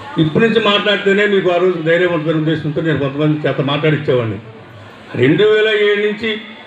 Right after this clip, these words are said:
నూట అరవై మంది, నూట యాభై మంది, నూట నలభై మంది టెన్త్ క్లాస్లో ఉండే పది మందో పదిహేను మందే పాస్ అవుతున్నారు.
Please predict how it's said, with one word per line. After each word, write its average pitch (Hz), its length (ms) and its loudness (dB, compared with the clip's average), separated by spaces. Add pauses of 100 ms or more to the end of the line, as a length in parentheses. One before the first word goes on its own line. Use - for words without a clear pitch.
(540)
నూట 170 220 2
అరవై 180 240 0
మంది, 180 320 4
నూట 175 200 2
యాభై 175 200 2
మంది, 175 220 0
నూట 160 300 2
నలభై 160 240 2
మంది 165 260 0
టెన్త్ 143 260 -4
క్లాస్లో 151 320 2
ఉండే 175 280 0 (760)
పది 151 160 2
మందో 190 260 2
పదిహేను 185 280 4
మందే 196 240 2
పాస్ 185 240 0
అవుతున్నారు. 156 340 0